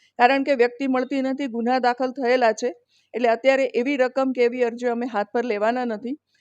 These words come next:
પણ સાયબર ક્રાઇમ સિવાય પણ આ લોક અદાલતમાં ઘણા બધા કામ મૂકવાના છે કે જેમાં, અ, ચેક રિટર્નના કેસ છે, અ, લગ્ન સંબંધના કેસો છે, વાહન અકસ્માતના કેસો છે, ટ્રાફિક એન સી છે કે જે લોકોને ઈ ચલણ પણ નીકળ્યા છે,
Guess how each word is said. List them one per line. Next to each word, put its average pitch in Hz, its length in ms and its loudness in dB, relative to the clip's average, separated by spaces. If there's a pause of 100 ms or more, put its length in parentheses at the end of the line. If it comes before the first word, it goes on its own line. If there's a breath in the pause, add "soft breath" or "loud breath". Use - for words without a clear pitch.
(120)
પણ 254 140 0
સાયબર 240 380 2
ક્રાઇમ 247 320 0
સિવાય 247 320 0
પણ 240 180 -4
આ 220 100 -4
લોક 226 200 -2
અદાલતમાં 226 560 -2 (360)
ઘણા 247 260 4
બધા 254 280 2
કામ 240 220 0
મૂકવાના 226 460 -2
છે 240 180 -4
કે 240 140 -4
જેમાં, 214 460 -4 (120)
અ, 202 160 0
ચેક 240 240 0
રિટર્નના 233 420 0
કેસ 233 360 0
છે, 233 160 -2 (520)
અ, 220 200 6
લગ્ન 226 320 0
સંબંધના 240 460 2
કેસો 233 380 0
છે, 226 180 -4
વાહન 220 420 2
અકસ્માતના 240 640 -2
કેસો 220 360 -2
છે, 214 200 -6 (380)
ટ્રાફિક 240 400 4 (140)
એન 240 160 8
સી 285 220 -2
છે 240 180 2
કે 240 140 0
જે 240 180 6
લોકોને 240 400 0
ઈ 262 120 -4
ચલણ 247 360 0
પણ 247 180 -2
નીકળ્યા 214 400 2
છે, 226 220 -8